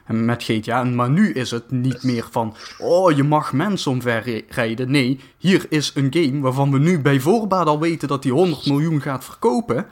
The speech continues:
Dus weet je wat, dat, dat, dat is gewoon van die shit, die staat straks op Bloomberg.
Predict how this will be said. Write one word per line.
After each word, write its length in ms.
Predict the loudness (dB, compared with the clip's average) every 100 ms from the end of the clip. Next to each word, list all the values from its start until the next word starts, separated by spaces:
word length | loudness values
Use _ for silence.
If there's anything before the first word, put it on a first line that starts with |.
| -16 _ _ _ -2
Dus 180 | 0
weet 160 | 2 0
je 60 | 0
wat, 100 | -2
dat, 220 | -4 -4
dat, 300 | -4 -4 -10 -8
dat 120 | -6
is 100 | -2
gewoon 320 | 0 0 0
van 140 | -2 -4
die 100 | -2
shit, 200 | -4 -2
die 80 | -2
staat 320 | 2 2 0
straks 280 | -2 -4 -4
op 140 | 0
Bloomberg. 640 | 2 4 2 0 0 -4